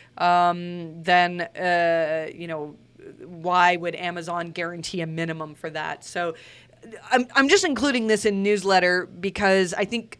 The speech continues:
um, some of you listening to this rely on Amazon,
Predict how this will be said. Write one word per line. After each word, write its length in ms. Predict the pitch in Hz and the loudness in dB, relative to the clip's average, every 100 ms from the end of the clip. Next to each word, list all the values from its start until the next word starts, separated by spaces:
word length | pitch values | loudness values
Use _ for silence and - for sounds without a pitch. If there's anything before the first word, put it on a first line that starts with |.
| - | 0
um, 340 | 190 180 175 | 0 0 -8
some 280 | 190 - 339 | -4 2 2
of 160 | 349 190 | 2 0
you 220 | 185 185 | 0 0
listening 380 | 180 180 185 185 | 0 0 -2 -4
to 80 | 175 | 0
this 260 | 175 175 | 0 -2
rely 640 | 170 185 175 180 190 196 185 | -4 -2 4 6 8 6 4
on 300 | 175 170 170 | 2 0 0
Amazon, 680 | 175 175 180 170 165 165 | -2 -2 -2 -2 -2 -4